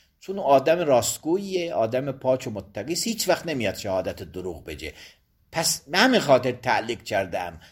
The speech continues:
که اگر شهادت بده من بدهکارم، یعنی اون محال شهادت بده، به این معناست. پس انگار من انکار بدهکاری می‌کنم، نه اقرار به بدهکاری علی فرض شهاده، چون این جملات در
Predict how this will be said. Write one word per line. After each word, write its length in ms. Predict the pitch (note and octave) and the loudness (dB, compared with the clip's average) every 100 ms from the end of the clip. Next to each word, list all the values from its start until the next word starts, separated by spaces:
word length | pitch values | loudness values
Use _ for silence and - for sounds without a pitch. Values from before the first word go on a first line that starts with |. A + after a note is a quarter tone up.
| _ | _
که 120 | - | -2
اگر 200 | D3+ D3+ | 2 4
شهادت 560 | D3 C#3+ C3+ C3 C3 - | 4 4 4 4 2 -2
بده 200 | B2+ C3+ | -2 0
من 220 | C3 C3 | 0 0
بدهکارم، 760 | B2+ B2 A2+ - - D3 A3 C4 | 0 -2 -4 0 2 2 0 0
یعنی 140 | B3 | 0
اون 140 | C4+ | 0
محال 420 | B3+ G3+ A#3 G3 C#3 | 4 8 10 10 8
شهادت 500 | A2+ G2+ G2 F#2+ - | 0 -4 -4 -8 -10
بده، 360 | E2+ E2+ D2 - _ | -10 -10 -14 -16 _
به 80 | D3 | -8
این 200 | D3+ D3+ G2 | -4 -4 -6
معناست. 560 | D2 C2 B1+ B1 - _ | -10 -12 -14 -16 -18 _
پس 200 | - D3 - | -4 -2 -2
انگار 460 | E3+ E3+ G#3 G#3+ - _ _ _ _ _ | -2 4 4 4 -6 _ _ _ _ _
من 220 | C#3 F3 - | -6 -6 -4
انکار 560 | C#3+ B2+ A2+ E3+ G#3+ | -4 -4 0 4 4
بدهکاری 760 | G3 D3+ A2+ G#2+ - A#2+ C3+ A3+ | 4 0 -2 -4 -4 0 0 0
می‌کنم، 440 | F3 - G2+ G#2 | -4 -4 -4 -4
نه 140 | C#3+ A#3 A#3 | 2 4 6
اقرار 440 | D3 C#3 C3 A#2 | 6 6 6 6
به 140 | A2 | 0
بدهکاری 800 | G#2 G#2+ G#2 G2 - G2 G2+ G#2 - _ _ | -4 -6 -8 -10 -6 -6 -6 -10 -16 _ _
علی 260 | C3 B2+ A2+ - | 2 4 2 2
فرض 320 | G#2 G#2+ G2 | 0 2 -2
شهاده، 720 | - F#2+ F2 F2+ D#2 D2+ B1+ G#1 - _ _ _ _ | -4 -4 -4 -6 -6 -10 -12 -14 -20 _ _ _ _
چون 340 | - F#3+ - - G#2+ F#2 F#2 F#2 | -6 -6 -6 -12 -16 -16 -20 -14
این 240 | A#2 D3 | -10 -4
جملات 480 | B2+ A#2 A#2 A#2 - | 0 0 2 0 2
در 160 | A2 | -2